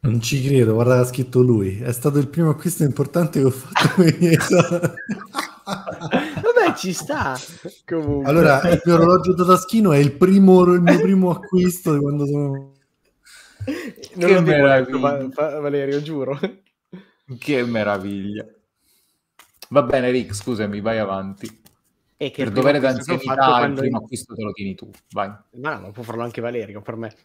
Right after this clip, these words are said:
Speaker 2: Non, non, non, non me lo tengo per me. E, e il primo acquisto che ho fatto quando ho iniziato questo lavoro, quindi poi è una cosa molto sentimentale averla ancora con me.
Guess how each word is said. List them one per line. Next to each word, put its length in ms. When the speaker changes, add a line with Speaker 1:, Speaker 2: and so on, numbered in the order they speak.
Speaker 2:
Non, 180
non, 320
non, 260
non 240
me 80
lo 80
tengo 240
per 140
me. 140
E, 260
e 20
il 80
primo 180
acquisto 280
che 80
ho 40
fatto 160
quando 180
ho 40
iniziato 260
questo 220
lavoro, 360
quindi 220
poi 200
è 80
una 120
cosa 200
molto 240
sentimentale 1000
averla 420
ancora 320
con 160
me. 220